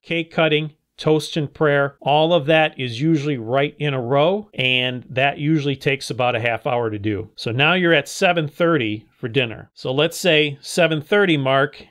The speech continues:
everyone's starting to eat. Now you got a room full of, well, in Michigan here, the average wedding is about a hundred and fifty people. Now you got a room full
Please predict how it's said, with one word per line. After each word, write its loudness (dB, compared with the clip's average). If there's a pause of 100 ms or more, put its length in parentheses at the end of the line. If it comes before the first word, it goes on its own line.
everyone's 2
starting 0
to -2
eat. 0 (140)
Now 2
you 0
got 2
a 2
room 0
full 2
of, -4
well, 0
in -4
Michigan -4
here, -2
the -4
average -4
wedding -2
is -6
about -2
a -2
hundred -6
and -8
fifty -10
people. -6
Now 0
you 0
got 2
a 0
room 0
full 0